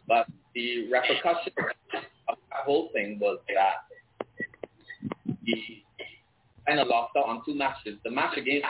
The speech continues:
Australia was, was postponed,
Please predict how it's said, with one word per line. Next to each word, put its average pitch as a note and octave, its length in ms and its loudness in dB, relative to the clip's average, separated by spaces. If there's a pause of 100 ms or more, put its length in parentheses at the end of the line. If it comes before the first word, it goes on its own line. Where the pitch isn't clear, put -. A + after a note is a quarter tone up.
Australia C3 540 0
was, A2 180 2 (720)
was A2+ 260 0
postponed, C3+ 720 2